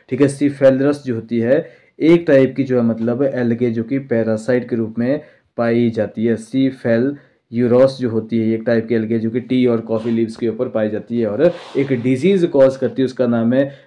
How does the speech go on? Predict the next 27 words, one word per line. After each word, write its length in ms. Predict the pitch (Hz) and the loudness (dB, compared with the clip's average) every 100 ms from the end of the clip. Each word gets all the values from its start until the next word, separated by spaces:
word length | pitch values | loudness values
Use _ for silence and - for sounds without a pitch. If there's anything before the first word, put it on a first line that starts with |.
| - | -4
red 460 | 120 131 143 139 | 0 4 4 4
rust 340 | 120 135 135 123 | 4 4 2 -2
of 380 | 117 113 135 147 - _ _ - | -2 -2 -2 -2 -8 _ _ 0
tea 20 | |
या 340 | 139 143 131 | 4 6 6
red 180 | 117 117 | 4 2
rust 280 | 117 113 - | 0 -2 -2
of 200 | 113 113 | -4 -2
coffee, 360 | 151 143 110 120 | -4 -2 -4 -2
इसमें 400 | 117 - 139 175 | -6 -4 -6 -4
ये 140 | 110 | -2
हम 240 | 110 107 151 | -2 -4 -8
पढ़ेंगे, 400 | - 104 95 98 | -4 -4 -4 -6
ठीक 260 | 147 160 | -4 -2
है। 140 | 156 165 - - - | 0 -2 -4 -16 -4
उसके 280 | 160 165 180 | -2 2 2
बाद 240 | 165 151 | 4 4
है 120 | 156 151 | 2 0
thermophytes, 800 | 156 143 147 139 147 147 - 160 - | -2 -2 -2 0 0 0 -4 -12 -4
ये 120 | 131 | -2
हॉट 380 | 120 127 139 139 | 2 6 6 4
वाटर 320 | 127 131 131 | 0 0 0
स्प्रिंग 340 | 139 - 139 143 | -4 -4 -2 0
में 140 | 135 | 2
पाई 180 | 131 127 | 2 2
जाती 320 | 123 113 123 | 0 -4 -4
है 200 | 127 - | -4 -6